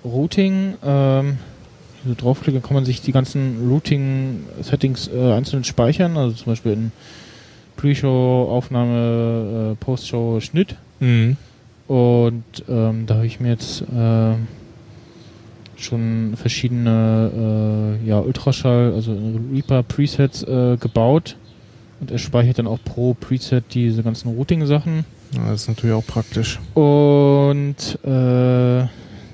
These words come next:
Speaker 1: dann eben zwei midi-Tasten, äh, dafür angelegt.
Speaker 2: Ja, wenn das
Speaker 1: Und
Speaker 2: hier mein Podcast-Kollege Thorsten hört, äh, dann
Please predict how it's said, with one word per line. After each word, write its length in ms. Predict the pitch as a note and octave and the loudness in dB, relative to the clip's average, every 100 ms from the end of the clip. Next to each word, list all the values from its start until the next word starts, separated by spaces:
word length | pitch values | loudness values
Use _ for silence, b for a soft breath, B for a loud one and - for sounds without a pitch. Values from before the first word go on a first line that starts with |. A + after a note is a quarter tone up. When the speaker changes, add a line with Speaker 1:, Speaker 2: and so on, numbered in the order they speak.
| B - | B -2
Speaker 1:
dann 300 | A#2+ A#2+ A#2+ | 0 0 0
eben 220 | A#2+ A#2 | -2 -4
zwei 320 | - A#2 A2+ | -2 2 2
midi-Tasten, 1600 | A2 B2+ B2 B2 - A#2+ - A#2 A2+ A2+ A2+ A2+ F#2+ A2 G#2+ G#2+ | 2 0 0 2 0 -4 -4 -6 -4 -4 -4 -6 -6 -4 -2 -4
äh, 80 | A2 - | -6 -4
dafür 340 | A2+ - A#2 | -6 -2 -4
angelegt. 540 | G#2 A#2+ A#2 C#3+ - - - - - - - - - - - - - - - - _ _ _ _ - B B B - | -2 0 2 2 -2 -18 -20 -20 -20 -20 -20 -20 -20 -20 -20 -20 -20 -20 -20 -20 _ _ _ _ -20 B B B -4
Speaker 2:
Ja, 340 | A2 A2+ C#3+ | 2 4 4
wenn 180 | B2+ B2 | 4 2
das 240 | B2 A2 - | 2 0 -2
Speaker 1:
Und 40 | |
Speaker 2:
hier 260 | B2+ B2 A#2+ | 0 2 2
mein 320 | A#2 A#2 A#2 | 0 0 -4
Podcast-Kollege 840 | - - - C3 - B2+ B2+ A#2+ | -8 -8 -4 -4 -4 -2 0 -2
Thorsten 460 | - A#2+ D3 - C#3+ | -2 -4 -4 -2 0
hört, 320 | C#3+ C#3+ - | 0 0 -4
äh, 40 | A#2 B2 | -4 -2
dann 360 | A#2+ A#2+ A#2+ | -2 -4 -6